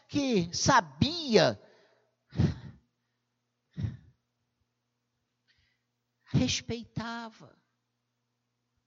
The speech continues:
obedecia, sabia o que era autoridade. E ele fala,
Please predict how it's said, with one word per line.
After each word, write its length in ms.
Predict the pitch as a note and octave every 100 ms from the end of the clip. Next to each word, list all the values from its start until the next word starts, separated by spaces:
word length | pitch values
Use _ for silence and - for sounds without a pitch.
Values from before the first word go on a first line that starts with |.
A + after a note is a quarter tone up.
| _
obedecia, 960 | F#3+ G3 A#3+ B3+ A3+ - - C#4+ D4+ A3
sabia 360 | - B3 C#4 D#4
o 20 |
que 260 | C#4 C4
era 140 | A#3+ B3+
autoridade. 1040 | B3 B3 A#3 A#3 A3+ B3+ C4 A#3 - - _ _ _ _ _ _ _ _ _ _ _ _ _ _ _ _ _ _ _
E 60 | D#3+
ele 40 |
fala, 340 | E3 E3+ D#3